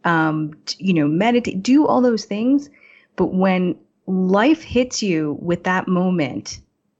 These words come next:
that you cannot, you have to surrender. Don't fight it.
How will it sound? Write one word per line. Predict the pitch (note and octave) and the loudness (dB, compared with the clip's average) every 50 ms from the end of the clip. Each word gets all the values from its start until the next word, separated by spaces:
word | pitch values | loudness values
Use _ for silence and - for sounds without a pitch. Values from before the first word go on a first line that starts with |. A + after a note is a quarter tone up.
| _ _ _ _ | _ _ _ _
that | - E3+ - | -6 -4 -4
you | F3 F3 F#3 F3+ | -2 -2 -2 -2
cannot, | F#3 - - G3+ G3+ G#3 G#3 - - | -2 -4 -4 -2 -2 -2 -2 -4 -6
you | F#3 F#3 G3 F#3+ | -6 -4 -4 -4
have | - - - - - - | -4 -4 -6 -8 -10 -14
to | - - - | -16 -16 -14
surrender. | - - A3 G#3+ G#3 G#3 G#3+ A3+ A3 F#3 C3+ - - - _ _ _ _ _ _ _ _ _ _ _ _ _ - | -8 -6 -4 -2 -2 0 0 0 0 0 -2 -6 -10 -18 _ _ _ _ _ _ _ _ _ _ _ _ _ 0
Don't | - G#3 A#3+ A#3+ - - | 2 4 4 2 2 -2
fight | - - - F#3 F#3 F2 D#2 | -6 -8 -8 -6 -4 -4 -4
it. | - - - | -6 -8 -10